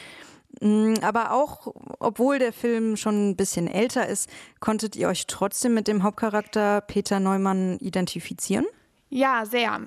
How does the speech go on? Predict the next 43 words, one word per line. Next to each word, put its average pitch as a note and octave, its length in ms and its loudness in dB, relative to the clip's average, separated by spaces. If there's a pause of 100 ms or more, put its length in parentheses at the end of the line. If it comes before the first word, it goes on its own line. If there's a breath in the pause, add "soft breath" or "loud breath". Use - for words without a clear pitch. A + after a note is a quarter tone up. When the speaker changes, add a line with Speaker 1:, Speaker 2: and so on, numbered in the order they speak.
(280)
Speaker 2:
Peter C4+ 280 4
steckt B3+ 280 -4
in B3 100 -4
einer A#3 180 4
Situation, A#3+ 800 2
die, A3+ 380 0
denke A3+ 280 0
ich, A#3+ 180 -4
viele A3 260 2
kennen. G#3 480 -4 (180)
Am A#3 160 2
Ende B3+ 220 4
seiner A3 260 0
Schulzeit, C4+ 600 0
in A#3+ 100 0
der A3+ 120 2
Phase A3 300 0
des G#3 140 0
Erwachsenwerdens, G#3+ 1040 2
kommen A#3 260 0
Fragen A3+ 400 0
nach A3+ 140 0
der A3 180 0
eigenen G#3+ 340 2
Identität G#3 720 -2
auf. F#3+ 380 -6
Die B3+ 100 2
eigenen B3 320 0
Vorstellungen B3 680 0
über A3 220 2
sein G#3+ 180 2
Leben A3+ 380 2
treffen A3+ 340 -4
auf G#3 140 0
die A3 160 -4
des G#3 160 0
Staates, A#3 540 0
der A3+ 120 0
Schule B3+ 480 2
und A3 360 0
die A3 120 2
seines G3+ 300 0
Umfelds. - 580 -4